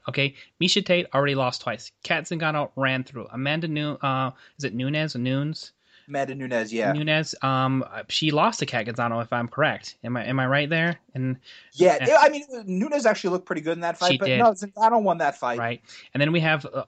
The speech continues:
Speaker 1: a bunch of, um, you know, some placeholders, Sarah Kaufman, Sarah McMahon, who got, I think, kidney punch knocked out by, uh,
Speaker 2: Yeah.
Speaker 1: Ronnie Rousey, and then, uh, uh, Ronda Rousey. Then we have, uh,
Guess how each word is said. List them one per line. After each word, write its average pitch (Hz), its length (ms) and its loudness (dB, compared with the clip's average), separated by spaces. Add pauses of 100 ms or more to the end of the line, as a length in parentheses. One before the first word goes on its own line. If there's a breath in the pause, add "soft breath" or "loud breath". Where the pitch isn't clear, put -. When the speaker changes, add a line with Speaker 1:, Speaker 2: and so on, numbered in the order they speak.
Speaker 1:
a 139 60 -2
bunch 139 220 -2
of, 143 80 -6 (180)
um, 135 260 0
you 143 100 -4
know, 131 100 -2
some 139 180 -4
placeholders, 135 720 -2
Sarah 135 240 -2
Kaufman, 135 400 -2
Sarah 131 220 0
McMahon, 131 440 -2
who 127 120 -2
got, 123 240 -2 (120)
I 120 80 -6
think, 117 200 -10
kidney 143 260 -2
punch 139 300 -2
knocked 127 240 -4
out 143 240 0 (420 loud breath)
by, 127 280 2
uh, 127 160 -2
Speaker 2:
Yeah. 120 60 0
Speaker 1:
Ronnie 131 280 0
Rousey, 131 480 -2
and 135 100 0
then, 147 140 -2
uh, 131 280 0
uh, 123 120 -2
Ronda 131 240 2
Rousey. 127 280 0
Then 151 120 -2
we 156 100 -2
have, 135 320 -2 (380 soft breath)
uh, 117 80 -4